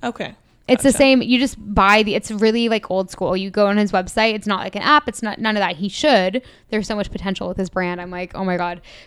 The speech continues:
Speaker 2: But he, he's
Speaker 1: He's
Speaker 2: so
Speaker 1: already
Speaker 2: busy.
Speaker 1: cool enough. He doesn't
Speaker 2: Yeah.
Speaker 1: need that app.
Speaker 2: No,
Speaker 1: <laughs>
Speaker 2: he's, like, he's just, like, traveling the world doing
Speaker 1: Mm-hmm.
Speaker 2: events. Like, he's so busy. But yeah, you go on his website and you buy, there are so many meditations. I also like the walking meditation, but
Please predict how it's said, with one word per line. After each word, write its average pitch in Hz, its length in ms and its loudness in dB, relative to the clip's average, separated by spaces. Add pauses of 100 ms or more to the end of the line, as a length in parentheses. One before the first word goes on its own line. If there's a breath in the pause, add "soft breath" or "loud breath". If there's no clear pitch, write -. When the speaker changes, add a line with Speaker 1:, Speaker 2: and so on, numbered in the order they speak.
Speaker 2:
But 202 160 0
he, 208 460 -10
he's - 140 -18
Speaker 1:
He's 214 140 -2
Speaker 2:
so 208 80 0
Speaker 1:
already 214 160 2
Speaker 2:
busy. 202 180 0
Speaker 1:
cool 196 120 0
enough. 190 320 -2
He 202 60 -12
doesn't 196 140 -4
Speaker 2:
Yeah. 208 200 6
Speaker 1:
need - 100 -4
that 196 220 -6
app. 208 160 -4
Speaker 2:
No, 339 200 8
Speaker 1:
<laughs> - 0 -
Speaker 2:
he's, 240 240 2
like, 359 240 6
he's 277 280 2
just, 415 200 -2
like, 262 280 2
traveling 220 400 4
the 220 40 2
world 214 300 6
doing 220 140 2
Speaker 1:
Mm-hmm. 196 80 2
Speaker 2:
events. 208 400 2
Like, 202 120 -2
he's 262 220 -2
so 269 160 4
busy. 226 380 2 (240 loud breath)
But 226 160 0
yeah, 233 180 0
you 202 160 -6
go 226 120 0
on 240 100 2
his 233 100 2
website 196 500 2
and 196 400 -4
you 202 140 -4
buy, 190 540 2
there 202 100 2
are 196 60 2
so 196 180 0
many 190 140 0
meditations. 185 560 -2
I 185 80 2
also 180 220 -2
like 185 120 -6
the 196 80 -4
walking 190 380 -2
meditation, 226 480 -2
but - 160 -2